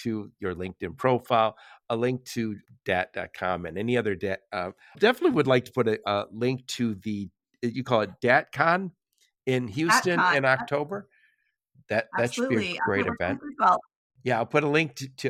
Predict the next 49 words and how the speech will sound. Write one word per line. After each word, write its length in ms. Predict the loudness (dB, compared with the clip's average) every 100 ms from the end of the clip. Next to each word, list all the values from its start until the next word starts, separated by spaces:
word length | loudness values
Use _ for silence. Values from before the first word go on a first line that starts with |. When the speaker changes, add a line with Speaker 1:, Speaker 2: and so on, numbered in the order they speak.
| -6
Speaker 1:
a-, 220 | -12 -8 -10
a-, 160 | -2
anything 400 | 0 0 -2 -4
you 140 | -2 -2
and 80 |
your 100 | -2
marketing 420 | -2 -2 -2 -8 -8
team 300 | -6 -4 -4
give 240 | -6 -6 -4
me. 220 | -6 -6
And, 300 | -6 -6 -6
uh, 40 | -10
Sarah, 320 | -4 -2 -2
thank 260 | -2 -4 -4
you 60 |
so 180 | -6 -4
much 220 | -2 -4
for 80 | -6
taking 320 | -8 -8 -8
the 40 | -10
time. 280 | -4 -4 -4
It's 140 | -2
been 200 | 2 2
so 280 | 2 0 2
long. 240 | 4 2 -2 -20 -4
I've 120 | 2
been 160 | 6 6
wanting 260 | 6 4 2
to 140 | 0
interview 340 | 0 0 0
someone 320 | -2 -2 -2 -6
from 180 | -10
dat 320 | -2 0 0 -2
for 80 |
a 60 | -6
long 160 | -6 -6
time 180 | -6
now. 140 | -4 0
I 80 | 0
did 280 | 2 2 4
interview 440 | 4 2 -2 -4
Chris 240 | -4 -8 -4
Kapos. 400 | -6 -6 -8 -12
I'll 80 | -10
put 120 | -8
a 40 | -6
link 220 | -8 -10
to 100 | -10
that. 240 | -6 -6